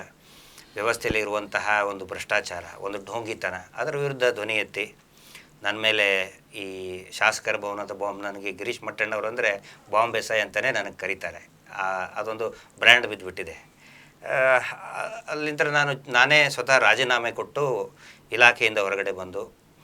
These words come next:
ಆವಾಗ ಪ್ರಾರಂಭದಲ್ಲಿ ಲೆಕ್ಕ ಕೊಡಿ ಚಳುವಳಿ ಅಂತ ಫಸ್ಟ್ ನಾವು ಪ್ರಾರಂಭ ಮಾಡಿದ್ದು ಈ ಟೂ ತೌಸಂಡ್ ಫೈವ್ನಲ್ಲಿ.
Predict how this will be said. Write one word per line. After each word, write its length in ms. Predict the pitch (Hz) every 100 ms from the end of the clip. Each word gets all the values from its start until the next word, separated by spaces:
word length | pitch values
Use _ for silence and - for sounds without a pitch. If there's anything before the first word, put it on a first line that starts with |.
| - - _ _ _ -
ಆವಾಗ 280 | 107 131 139
ಪ್ರಾರಂಭದಲ್ಲಿ 800 | 139 117 120 139 147 135 139 139
ಲೆಕ್ಕ 280 | 123 123
ಕೊಡಿ 280 | 139 131 127
ಚಳುವಳಿ 400 | 123 117 113 110
ಅಂತ 180 | 98 95
ಫಸ್ಟ್ 520 | 135 110 - - 131
ನಾವು 180 | 113 98
ಪ್ರಾರಂಭ 380 | 90 95 92 90
ಮಾಡಿದ್ದು 360 | 85 85 87
ಈ 100 | 90
ಟೂ 240 | - 120 110
ತೌಸಂಡ್ 320 | 110 104 107
ಫೈವ್ನಲ್ಲಿ. 440 | 95 95 85 85